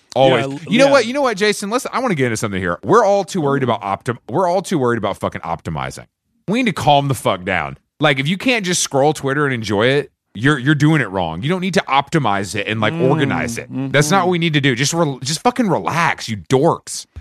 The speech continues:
Speaker 2: Right, right, right. You don't have to, like, "Okay, I'm gonna look at Twitter. I have to set up my drink in my little, uh, my perfect place here, and then I have my chair, and I turn the light
Speaker 1: Yeah.
Speaker 2: on, and then," yeah, that just, just if you, if you need a list to look at Twitter, uh, you know, this is my Twitter list.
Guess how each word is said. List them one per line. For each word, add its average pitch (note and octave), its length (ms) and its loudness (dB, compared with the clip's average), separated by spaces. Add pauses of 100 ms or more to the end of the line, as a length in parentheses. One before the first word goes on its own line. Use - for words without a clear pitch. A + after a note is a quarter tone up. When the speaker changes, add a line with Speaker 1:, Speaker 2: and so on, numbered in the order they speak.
(380)
Speaker 2:
Right, D#3+ 220 0
right, D3+ 140 2
right. D3 200 2
You D3 100 2
don't D#3+ 180 2
have D#3 180 0
to, D3+ 140 0
like, C3+ 300 0
"Okay, C#3 260 -2
I'm C3 120 -2
gonna C3+ 180 -2
look C3+ 180 -2
at D3+ 100 0
Twitter. C#3+ 220 2
I C3+ 40 2
have C3+ 120 -2
to C3+ 80 -6
set C#3+ 220 -2
up D3 100 -2
my C3+ 160 -4
drink D3 340 0
in G#3 100 -2
my D#3+ 140 0
little, D#3+ 460 0
uh, C3+ 40 -4
my C3+ 160 -4
perfect D#3+ 400 -4
place F3+ 300 -2
here, D3 260 -2
and C#3 120 -4
then C#3 100 -6
I C3 60 -6
have C3+ 160 -4
my D3 140 -6
chair, C#3 260 -2
and C3+ 120 -4
I C3 40 -4
turn C#3 180 -8
the D3 80 -6
light C#3+ 140 2
Speaker 1:
Yeah. A#3+ 320 2
Speaker 2:
on, C#3 60 -2
and C3+ 160 -2
then," C3+ 320 -2 (800)
yeah, D3 200 -2
that C#3+ 340 -6
just, D3+ 440 -4
just A3 280 -16
if F3 140 -4
you, G3 180 -2
if F3 140 -6
you G3+ 120 0
need G3+ 280 0
a G3 80 4
list F3 460 0
to F3+ 100 -4
look F3 200 -6
at F3 100 -6
Twitter, F3+ 420 0
uh, D#3+ 80 2
you E3+ 180 0
know, F3 100 4
this F3+ 200 0
is G3 100 -2
my E3 180 0
Twitter D3+ 240 -2
list. B2+ 400 -6